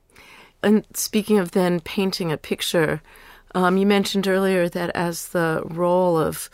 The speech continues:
men who were killed gets longer and longer. People are becoming less enthusiastic about the war effort. How is the Daily Texan reflecting that?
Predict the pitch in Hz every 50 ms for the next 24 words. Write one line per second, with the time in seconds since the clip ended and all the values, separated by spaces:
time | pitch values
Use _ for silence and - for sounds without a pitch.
0 | - - - - - _ _ _ _ - 180 185 190 190 190 185 180 180 185 160
1 | 165 165 - - - 208 202 196 185 165 - 180 160 - - - 180 175 170 175
2 | 180 180 175 180 180 175 175 175 165 165 147 139 147 151 151 - - - - -
3 | - _ - - 170 - 185 180 165 147 180 - - 185 180 175 175 180 180 185
4 | 175 - - 165 151 - 165 160 156 - 170 156 147 151 - - - 156 - -
5 | 151 - 151 143 - - 165 151 - 156 156 151 156 156 - 160 147 - - -
6 | - - - - - - 240 220 208 202 185 - 208 175 - 180 165 170 165 160
7 | - 180 156 - - - 175 165 156 156 156 - - - - 143 139 - - -
8 | 170 160 156 - - 160 151 151 151 147 147 143 - -